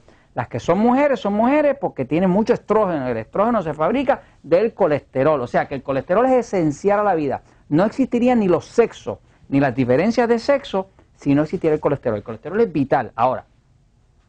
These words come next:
el hígado es el que produce el colesterol. El ochenta y cinco por ciento del colesterol que está en la sangre es producido por el hígado.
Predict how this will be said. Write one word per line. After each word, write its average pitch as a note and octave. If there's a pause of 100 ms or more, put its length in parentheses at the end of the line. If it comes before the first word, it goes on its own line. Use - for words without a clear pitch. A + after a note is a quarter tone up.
(340)
el A3
hígado G#3+ (1300)
es G#3
el D3+
que D3+
produce F#3
el B2
colesterol. A2 (600)
El D#3
ochenta D3+
y C#3
cinco C4+
por B3
ciento D3+
del B2
colesterol B2+
que G3+
está G#3+
en G#3+
la G3+
sangre G3
es C#3
producido D3+
por B2
el A2
hígado. G2